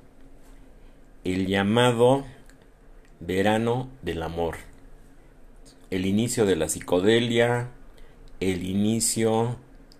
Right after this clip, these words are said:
del movimiento hippie, el inicio de toda una revolución, llamémoslo así, de conceptos, todo un,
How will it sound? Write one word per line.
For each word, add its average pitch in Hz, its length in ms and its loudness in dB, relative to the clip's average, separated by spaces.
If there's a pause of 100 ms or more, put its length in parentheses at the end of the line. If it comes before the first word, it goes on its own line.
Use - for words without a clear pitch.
del 85 180 -8
movimiento 92 640 -2
hippie, 120 600 -4 (760)
el 90 220 -6
inicio 107 800 -2 (420)
de 87 180 -6
toda 110 680 4
una 101 720 0 (760)
revolución, 92 1000 0
llamémoslo 95 600 0
así, 113 460 -4 (760)
de 95 220 -2
conceptos, 113 1120 2
todo 101 320 4
un, 104 800 -2